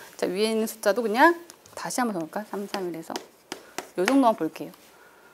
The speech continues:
자, 보물은요, 이천백육에서 이천백, 이천이백구십삼까지입니다. 얼마 증가했죠? 한 백구십 정도 라고 돼 있죠. 이렇게 적어보죠. 계속 기준은요, 여기가 기준이에요. 이 중에서인 겁니다. 천연기념물 사백오십칠에서 지금 사백칠십까지입니다. 얼마 증가했죠? 십삼 증가했나요?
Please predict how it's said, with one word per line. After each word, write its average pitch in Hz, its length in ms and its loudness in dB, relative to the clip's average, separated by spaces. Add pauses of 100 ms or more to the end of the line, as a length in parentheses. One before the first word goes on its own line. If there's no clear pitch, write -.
(200)
자, 220 100 4
보물은요, 247 420 4
이천백육에서 214 960 2
이천백, 226 640 -2
이천이백구십삼까지입니다. 208 1400 0
얼마 202 320 0
증가했죠? 190 440 -4
한 214 120 -4
백구십 214 460 -8
정도 196 360 -2 (180)
라고 175 220 -2
돼 180 80 -6
있죠. 165 220 -4
이렇게 170 260 -4
적어보죠. 160 460 -6 (440)
계속 233 380 2
기준은요, 208 560 -2
여기가 233 400 2
기준이에요. 165 480 -4 (540)
이 214 100 2
중에서인 202 480 -2
겁니다. 175 480 0 (340)
천연기념물 262 580 6
사백오십칠에서 277 880 4
지금 226 160 -4
사백칠십까지입니다. 269 1040 0
얼마 190 260 2
증가했죠? 233 480 -2
십삼 285 360 0
증가했나요? 170 480 -4